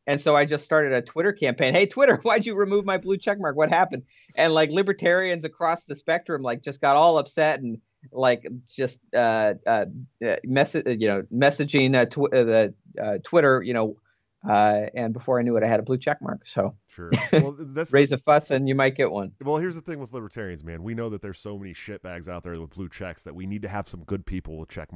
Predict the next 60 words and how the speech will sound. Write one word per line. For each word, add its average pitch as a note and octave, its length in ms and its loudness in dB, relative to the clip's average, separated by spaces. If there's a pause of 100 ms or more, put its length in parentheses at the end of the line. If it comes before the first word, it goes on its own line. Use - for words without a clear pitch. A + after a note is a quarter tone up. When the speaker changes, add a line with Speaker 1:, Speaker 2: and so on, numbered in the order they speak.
(140)
Speaker 2:
blue F#2 140 -10
checks D#2+ 320 -16
too. D2+ 240 -12
You D2+ 100 -14
know, F2 120 -10
you G2+ 60 -8
gotta C3 200 -2
balance, C3 340 2 (220)
you C#3+ 80 -8
gotta F3+ 180 6
balance D#3+ 420 4
out D#3 180 0
the C#3+ 60 -12
good B2+ 200 -4
and A#2+ 100 -6
evil, G2 300 -6
Eric, D2+ 220 -18 (160)
you F#2+ 120 -12
know? A2 260 -10
Speaker 1:
<laughs> B2 100 -6 (800)
Speaker 2:
But D#3 100 -10
shoot, B3+ 180 -10
Speaker 1:
Yeah, A2+ 200 4
Speaker 2:
man, - 120 -6
Speaker 1:
yeah. B2 220 2 (160)
Speaker 2:
I, - 40 -2
I - 20 0
really G#3+ 200 2
appreciate G#3+ 380 -6
you - 80 -20
coming F#3+ 200 -8
on, G3 200 -6
dude. F3+ 140 -6
I F3 80 -6
think E3 120 -12
this C#3 60 -20
is - 60 -20
a - 20 -20
great C#3+ 240 -6
talk. D3+ 320 -4
I'm, B2 240 -6
I'm, G#2+ 320 -12
I'm G#2+ 160 -12
a G2+ 80 -12
big G#2+ 200 -8
fan A#2+ 200 -8
of A#2+ 60 -10
yours. A#2+ 340 -8
I G#2 80 -6
hope G#2 180 -8
you G#2+ 80 -10
do G2+ 160 -12
a - 40 -12
lot F#2+ 280 -12
more G2 220 -16
work F#2+ 340 -16
in G2 60 -14
the E2+ 80 -14
liberty F2+ 300 -12
movement F2+ 400 -12